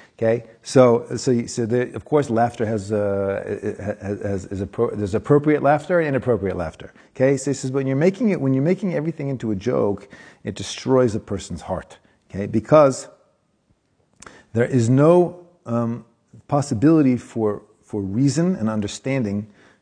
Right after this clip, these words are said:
to rule over the person. He's, and the person is already like, he's like a drunk,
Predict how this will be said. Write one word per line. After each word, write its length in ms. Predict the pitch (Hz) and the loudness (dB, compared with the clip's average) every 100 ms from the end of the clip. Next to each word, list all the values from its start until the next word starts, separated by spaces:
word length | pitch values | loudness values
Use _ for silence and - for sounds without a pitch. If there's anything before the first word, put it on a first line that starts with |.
| _ | _
to 320 | - 107 98 | -4 -2 -4
rule 300 | 98 104 123 | -6 0 2
over 220 | 110 117 101 | 2 0 -2
the 80 | |
person. 400 | - 92 82 73 - _ _ _ _ _ - _ | -4 -8 -8 -12 -16 _ _ _ _ _ -20 _
He's, 280 | 117 117 117 | 0 0 2
and 120 | 117 | 0
the 60 | 123 | 2
person 320 | 165 170 180 | 2 2 0
is 100 | 147 | 4
already 280 | 147 147 143 | 4 4 4
like, 300 | 131 127 - | 2 0 -6
he's 200 | 120 131 | -4 -2
like 160 | 120 | 0
a 60 | 127 | 0
drunk, 420 | 120 127 85 | 2 2 0